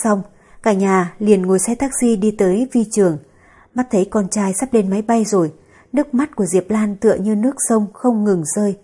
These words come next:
Ôm cổ con trai thất thanh khóc giống, trong lòng trống trải khó chịu. Nhìn mẹ Diệp khóc đến đau lòng như vậy, trong lòng Lương Chân Chân cũng dâng lên một tia nhàn nhạt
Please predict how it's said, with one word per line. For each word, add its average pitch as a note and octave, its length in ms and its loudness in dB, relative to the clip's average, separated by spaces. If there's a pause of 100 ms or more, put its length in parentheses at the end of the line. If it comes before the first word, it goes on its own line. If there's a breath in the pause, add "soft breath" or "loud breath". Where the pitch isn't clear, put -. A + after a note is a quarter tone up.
(420 soft breath)
Ôm G#3 260 2
cổ F#3 120 2
con F#3 200 -4
trai G3 260 -2
thất C4 260 -6
thanh G3 200 -2
khóc C4 220 -6
giống, G#3 340 -2 (420 soft breath)
trong A#3+ 220 -2
lòng F#3 300 0
trống G3+ 220 -4
trải F#3 260 0
khó F#3 300 -4
chịu. G#3 260 0 (1300)
Nhìn A3 240 2
mẹ G#3 120 2
Diệp G#3 260 2
khóc C#4+ 220 0
đến G#3 180 2
đau A#3+ 160 2
lòng F#3+ 240 0
như A3 80 -2
vậy, G3 300 -2 (300 soft breath)
trong B3+ 200 0
lòng F#3 260 2
Lương A3 200 0
Chân A3 220 0
Chân A3 220 -2
cũng G#3+ 160 -6
dâng A3+ 240 0
lên A3 180 2
một D#3 160 -2
tia A3+ 200 2
nhàn E3+ 280 -2
nhạt D#3+ 200 -4